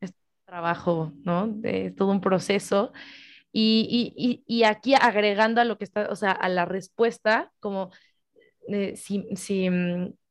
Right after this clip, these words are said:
lo que decíamos ahorita, ¿no? Siento que también cuando las mujeres nos damos cuenta que en mí está el poder de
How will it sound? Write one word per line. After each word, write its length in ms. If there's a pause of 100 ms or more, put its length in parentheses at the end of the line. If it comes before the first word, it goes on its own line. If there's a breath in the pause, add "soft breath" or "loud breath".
(200)
lo 180
que 100
decíamos 540
ahorita, 500
¿no? 340
Siento 380
que 100
también 760 (840)
cuando 520 (380 loud breath)
las 300
mujeres 520
nos 200
damos 360
cuenta 420
que 340
en 180
mí 180
está 220
el 140
poder 580
de 340